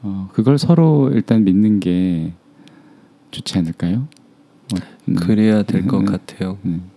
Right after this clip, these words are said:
Speaker 2: 그런 게 제일 중요한 것 같은데
Speaker 1: 음.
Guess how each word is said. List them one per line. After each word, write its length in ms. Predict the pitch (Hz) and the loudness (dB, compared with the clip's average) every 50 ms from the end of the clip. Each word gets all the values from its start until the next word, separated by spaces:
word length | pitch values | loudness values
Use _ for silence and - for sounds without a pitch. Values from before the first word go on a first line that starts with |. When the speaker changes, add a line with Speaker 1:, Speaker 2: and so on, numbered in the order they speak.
| _ _ _ _ _ - | _ _ _ _ _ -20
Speaker 2:
그런 840 | - - - 104 107 107 107 110 107 107 104 104 101 98 95 - - - - _ _ _ - - - | -8 -4 -2 0 2 2 2 2 2 2 2 2 0 0 -2 -4 -6 -10 -14 _ _ _ -14 -14 -8
게 140 | - 107 101 | -6 -6 -6
제일 360 | - - - 110 107 110 107 | -6 -6 -2 0 0 0 0
중요한 400 | - - - 107 110 110 107 107 | -2 -2 0 2 2 4 2 2
것 80 | 107 104 | 2 0
같은데 500 | 92 90 - - - 98 101 117 113 101 | 0 -2 -4 -4 -2 -2 0 0 0 0
Speaker 1:
음. 200 | 92 90 87 90 | 0 -2 -4 -6